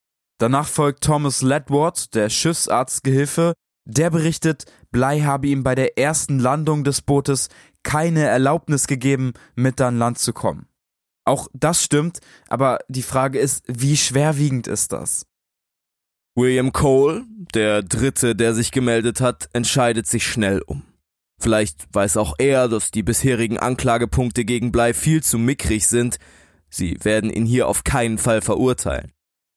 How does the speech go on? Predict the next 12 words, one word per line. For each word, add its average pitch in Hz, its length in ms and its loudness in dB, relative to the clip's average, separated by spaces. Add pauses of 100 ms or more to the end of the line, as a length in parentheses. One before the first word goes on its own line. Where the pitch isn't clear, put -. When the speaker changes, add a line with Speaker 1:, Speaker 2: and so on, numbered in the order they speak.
(280)
Speaker 2:
Vielleicht 135 340 2
haben 165 140 0
die 143 100 2
Männer 139 260 2
auch - 180 0
gehofft, 127 460 0
Fryer 120 600 2
und 117 220 -6
Elphinstone 113 800 0
würden 110 240 0
mitziehen, 123 540 0 (460)
doch 104 260 -2